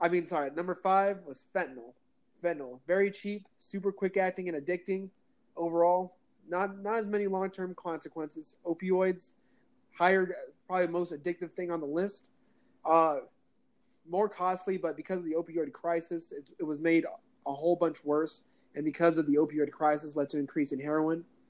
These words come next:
Then we have cocaine. So cocaine is a bad, is a stimulant, very damaging to the blood vessels of your brain and your heart. Can be pretty expensive, but there are cheaper forms that people do abuse, as we haven't seen in our profession, like Adderall.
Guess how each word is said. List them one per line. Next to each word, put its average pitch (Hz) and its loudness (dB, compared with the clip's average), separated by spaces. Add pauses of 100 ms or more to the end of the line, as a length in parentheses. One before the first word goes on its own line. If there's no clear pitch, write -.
(460)
Then 165 8
we 175 10
have 165 4
cocaine. 175 0 (360)
So - -4
cocaine 175 2 (180)
is 151 -6
a 143 2
bad, 156 0
is 143 -8
a 135 -8
stimulant, 180 2 (340)
very 170 8
damaging 165 -2
to 147 -16
the 143 -8
blood 151 0
vessels 156 -4
of 139 -2
your 135 -4
brain 147 -2
and 147 -4
your 135 -6
heart. 170 -2 (600)
Can 196 4
be 196 2
pretty 196 4
expensive, 180 0 (500)
but 170 6
there 165 4
are 151 4
cheaper 180 -6
forms 175 0
that 143 -4
people 170 -6
do 170 6
abuse, 165 4
as 143 -2
we 160 0
haven't 160 2
seen 160 2
in 156 2
our 151 2
profession, 151 -2
like 139 -8
Adderall. 151 2